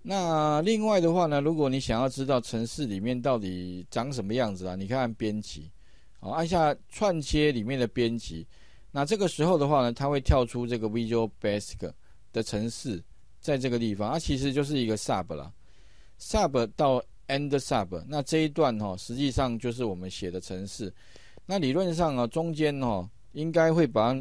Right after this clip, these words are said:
帮我们把刚刚那三个动作记录下来，转成，呃，所谓的V B A的语法。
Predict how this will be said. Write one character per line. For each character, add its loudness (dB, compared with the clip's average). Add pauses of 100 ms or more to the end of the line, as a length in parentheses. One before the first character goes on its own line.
帮 2
我 2
们 -2
把 0 (120)
刚 -2
刚 -2
那 0
三 -2
个 2 (140)
动 -2
作 0
记 -4
录 0
下 0
来， -4
转 -4
成， -4 (560)
呃， -2
所 0
谓 6
的 4
V 2
B 2
A 4
的 2
语 -2
法。 -6